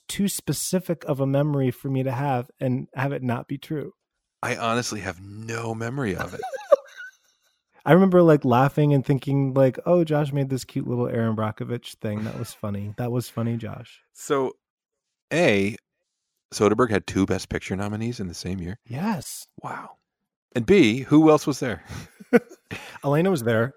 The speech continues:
Speaker 1: and she remembers the party. She doesn't remember the, the trailer thing, 'cause
Speaker 2: Yeah.
Speaker 1: I did inquire about it. Um, and I'm sure Megan Furman was there.
Speaker 2: Mm.
Speaker 1: because this was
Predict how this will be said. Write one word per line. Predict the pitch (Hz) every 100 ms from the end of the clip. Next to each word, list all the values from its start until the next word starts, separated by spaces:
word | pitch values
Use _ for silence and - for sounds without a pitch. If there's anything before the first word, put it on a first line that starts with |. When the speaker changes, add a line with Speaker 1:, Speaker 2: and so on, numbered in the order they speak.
| -
Speaker 1:
and | 131 135
she | - - 165
remembers | 143 139 147 139
the | 120
party. | - 151 127
She | 110 131
doesn't | 131 135
remember | 131 127 123 117 113 104 _ _ _ _ _ _ _
the, | - 120 117 120 117 117 120 _ _
the | -
trailer | - 127 110 101
thing, | - 107 107 _
'cause | - 113
Speaker 2:
Yeah. |
Speaker 1:
I |
did | 110 117
inquire | 107 104 107 101 101 95 -
about | 113 104 101
it. | 101 _ _ _ _ _ _ _ -
Um, | 123 120 127
and |
I'm | 127 -
sure | - - 160
Megan | 104 98
Furman | 98 123 120 98
was | 95
there. | 104 107 - _ _ _ -
Speaker 2:
Mm. | 92 76
Speaker 1:
because | 95 - 107 101
this | 117 -
was | 110 98